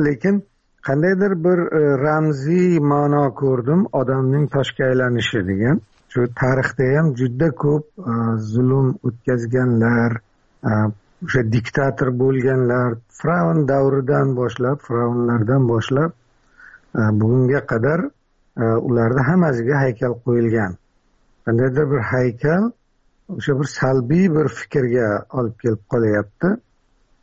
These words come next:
E, bu birinchi tomondan, ikkinchi tomondan endi xalqimizga achindim. E, shu mana shunday bir haykallar bilan xalqni aldashayotganiga, haqiqiy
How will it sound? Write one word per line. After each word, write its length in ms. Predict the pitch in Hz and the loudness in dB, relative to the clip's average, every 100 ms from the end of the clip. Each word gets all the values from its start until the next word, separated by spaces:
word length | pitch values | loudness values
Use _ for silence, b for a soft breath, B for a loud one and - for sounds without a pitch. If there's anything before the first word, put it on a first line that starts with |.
| _ 123 | _ -2
E, 20 | 113 | 0
bu 60 | 131 120 | 0 2
birinchi 300 | 143 147 - 143 | 2 0 -2 -2
tomondan, 400 | 131 135 151 269 | 0 2 2 2
ikkinchi 280 | 254 233 196 - | 2 0 0 0
tomondan 400 | 190 190 185 196 190 | 0 2 2 2 2
endi 140 | 180 190 - - - | 0 -4 -8 -12 -4
xalqimizga 600 | 151 151 185 196 175 151 123 | -2 0 2 2 2 2 2
achindim. 540 | 113 - 117 104 123 170 220 _ _ _ _ _ _ _ _ | -2 -4 -6 -2 2 2 0 _ _ _ _ _ _ _ _
E, 40 | 147 120 110 | -14 -8 -6
shu 100 | - 117 | -4 0
mana 200 | 123 120 113 | 0 2 2
shunday 280 | 123 127 123 | 2 2 2
bir 80 | 123 113 | 0 -2
haykallar 640 | 123 120 - 127 123 123 131 120 | -2 -2 -2 0 2 2 0 0
bilan 300 | 117 113 139 180 _ _ _ - - | 0 2 0 -2 _ _ _ -10 -4
xalqni 340 | 117 - 131 127 | -4 -2 0 0
aldashayotganiga, 1000 | 117 123 - 131 117 - 117 110 98 107 113 123 | 0 0 0 -2 -2 -4 -2 0 0 0 -2 -4
haqiqiy 500 | 127 139 120 143 | -4 -4 -4 0